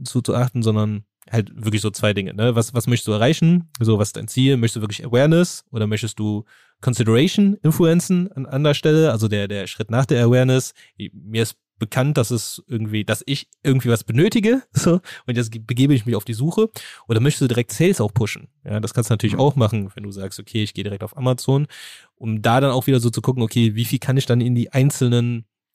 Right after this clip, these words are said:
Speaker 1: ähm, ähm, Consumer Journey Phasen investieren, damit es noch Sinn macht. Also gleich abnehmender Grenznutzen. Kennen wir vielleicht noch V W L-Vorlesung und so, wer das schon mal gemacht hat und so.
Speaker 2: <laughs>
Speaker 1: Du kannst halt nicht beliebig viel quasi in eine Sache reinstecken und dann immer den gleichen Return erwarten.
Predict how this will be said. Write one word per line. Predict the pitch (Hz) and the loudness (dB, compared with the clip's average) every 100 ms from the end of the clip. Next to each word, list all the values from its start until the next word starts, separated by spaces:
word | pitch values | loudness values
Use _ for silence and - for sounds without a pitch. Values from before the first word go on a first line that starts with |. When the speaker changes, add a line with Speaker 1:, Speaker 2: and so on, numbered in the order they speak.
| _ - | _ 0
Speaker 1:
ähm, | 110 110 107 104 101 _ _ _ _ _ | 0 0 -4 -8 -14 _ _ _ _ _
ähm, | 101 104 104 101 101 104 | -6 -4 -4 -8 -12 -14
Consumer | - 120 147 123 | -10 -2 0 2
Journey | 120 120 | 0 0
Phasen | 107 - 117 127 120 117 _ | -4 0 2 2 0 -4 _
investieren, | 120 113 117 - - 147 147 156 156 160 _ | -8 -6 -8 -10 -2 2 4 2 0 -4 _
damit | 113 117 | -4 -2
es | 127 - | -4 -2
noch | 113 104 - _ - | -4 -4 -10 _ -18
Sinn | 110 123 123 | -4 -2 0
macht. | 78 - - _ _ | -4 -8 -18 _ _
Also | - 101 | -4 -2
gleich | 104 110 104 - _ _ _ | 0 0 -2 -8 _ _ _
abnehmender | 113 131 120 113 104 | -2 2 2 4 2
Grenznutzen. | 117 117 - 104 - - _ | 0 -2 -2 -4 -6 -18 _
Kennen | - 113 | -6 -2
wir | 107 | 0
vielleicht | 113 107 120 | 2 2 4
noch | 110 - | 2 2
V | 107 98 | -4 0
W | |
L-Vorlesung | 110 - 123 110 117 113 110 | 0 2 4 4 2 -2 -8
und | 110 | -4
so, | 113 104 | 0 0
wer | 104 | 0
das | 104 | -4
schon | 110 | -4
mal | 104 | -8
gemacht | 104 117 - | -4 -4 0
hat | 120 - | 0 0
und | 104 | -2
so. | 113 120 | 0 -2
Speaker 2:
<laughs> | 113 - - - | -4 -8 -12 -12
Speaker 1:
Du | - | -6
kannst | - 143 | 0 0
halt | 139 | 2
nicht | 147 | 0
beliebig | - 131 156 147 - | 0 2 4 2 2
viel | 147 151 | 2 2
quasi | 143 131 127 | 4 2 2
in | |
eine | 120 127 123 117 | 2 2 4 2
Sache | 117 131 117 | 2 2 2
reinstecken | 123 147 - 123 127 | 2 2 0 0 0
und | 117 | 0
dann | 117 | 0
immer | 123 | -2
den | 117 | -2
gleichen | 117 113 110 | -2 -2 0
Return | 110 131 135 | 2 4 4
erwarten. | 123 123 120 110 98 - | 4 4 2 -2 -10 -14